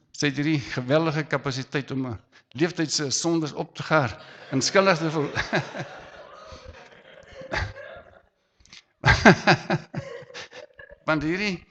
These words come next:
hierdie mense, hierdie wettiese mense, wat die mense so bang maak, wat so spesialiseer in sonde, hulle spes-, hulle kategoriseer hulle. Klein sondes, groot sondes.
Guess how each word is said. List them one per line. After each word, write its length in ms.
hierdie 200
mense, 360
hierdie 360
wettiese 400
mense, 360
wat 120
die 80
mense 240
so 160
bang 260
maak, 240
wat 120
so 120
spesialiseer 680
in 120
sonde, 380
hulle 220
spes-, 320
hulle 180
kategoriseer 840
hulle. 160
Klein 240
sondes, 320
groot 200
sondes. 420